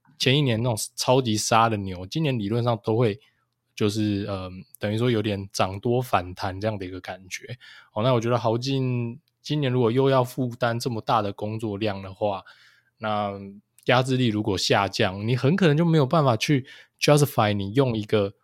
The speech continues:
后援羊头咯。哦，如果豪进没有缴出真的鬼神级的成绩，他就只是像一个，例如说，好，就是一个一般不错的胜利组的土头这样的话，那其实这个羊头的名额是不划算的，所以你必须要好好的去使用，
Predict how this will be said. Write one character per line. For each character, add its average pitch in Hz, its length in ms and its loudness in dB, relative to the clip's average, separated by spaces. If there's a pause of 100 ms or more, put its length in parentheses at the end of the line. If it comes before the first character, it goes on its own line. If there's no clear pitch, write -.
后 131 260 4
援 104 220 0
羊 101 280 -2
头 95 320 0
咯。 95 300 0
哦， 104 60 -2
如 110 100 2
果 135 140 6
豪 117 180 0
进 123 260 -2
没 113 120 0
有 117 180 -2 (180)
缴 101 200 -2
出 123 160 0
真 123 120 2
的 117 160 0
鬼 95 280 -2
神 104 320 -4
级 104 180 -6
的 101 80 -2
成 95 240 -6
绩， 101 140 -8
他 120 100 -2
就 123 100 0
只 107 220 -4
是 107 80 -2
像 107 260 -2
一 98 60 -8
个， 95 200 -4 (420)
例 113 80 -2
如 107 120 2
说， 101 520 0
好， 95 380 -8
就 117 100 -6
是 110 140 -2
一 104 60 -2
个 107 80 -2
一 113 100 -4
般 107 200 0
不 101 140 -6
错 110 240 0
的 98 60 0
胜 110 200 -4
利 104 120 0
组 - 160 -14
的 90 60 -10
土 92 260 -10
头 92 220 -8
这 120 120 -2
样 101 100 -2
的 95 80 -8
话， 104 200 0 (380)
那 151 120 2
其 117 160 -4
实 110 40 -2
这 139 100 4
个 120 100 6
羊 101 200 0
头 101 140 -4
的 98 80 -2
名 98 280 -8
额 92 180 -4 (140)
是 - 160 0
不 113 160 -2
划 95 260 -6
算 98 220 -6
的， 92 60 -14
所 117 80 0
以 127 40 0
你 117 80 -2
必 147 200 -2
须 131 140 -2
要 127 120 2
好 113 200 0
好 110 160 -2
的 98 60 -6
去 120 80 -6
使 95 480 -6
用， 113 240 2